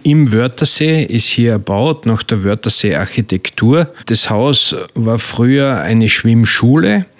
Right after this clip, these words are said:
äh, gebaut wie ein E, wie der Buchstabe E, mit zwei Becken,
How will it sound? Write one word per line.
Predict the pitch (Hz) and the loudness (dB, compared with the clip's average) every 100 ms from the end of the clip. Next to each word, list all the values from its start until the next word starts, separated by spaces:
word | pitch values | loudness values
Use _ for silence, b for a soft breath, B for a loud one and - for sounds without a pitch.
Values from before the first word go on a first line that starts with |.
| B B B B | B B B B
äh, | 104 113 113 | -4 -2 -2
gebaut | 131 110 107 165 127 | -2 -2 -2 0 2
wie | 156 175 | 2 2
ein | 147 - | 0 0
E, | 113 135 120 | 0 2 0
wie | 120 | -2
der | |
Buchstabe | 117 127 117 - 104 101 | -2 -2 -2 -2 -2 0
E, | 85 123 | 0 2
mit | 151 123 - | 2 2 0
zwei | 110 101 | -2 -4
Becken, | - 127 - - 180 | -4 -6 -4 0 0